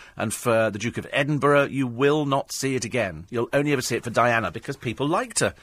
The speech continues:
All right, some people didn't like her, but, you know, some people probably don't like me either, but I couldn't care less about them either. So it was very interesting, and that's why when you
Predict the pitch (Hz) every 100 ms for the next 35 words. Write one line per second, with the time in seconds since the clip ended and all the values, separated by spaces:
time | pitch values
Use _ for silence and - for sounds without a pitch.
0 | - 302 131 - 151 190 185 220 240 107
1 | 95 - 90 - _ 135 - 156 98 -
2 | _ _ _ _ - _ _ 101 95 104
3 | 110 113 135 127 135 139 147 175 131 87
4 | - 85 92 98 101 - 110 107 127 135
5 | 185 123 80 - - - - _ - _
6 | - 135 131 175 170 214 202 185 151 107
7 | 123 139 190 - 165 135 117 135 139 139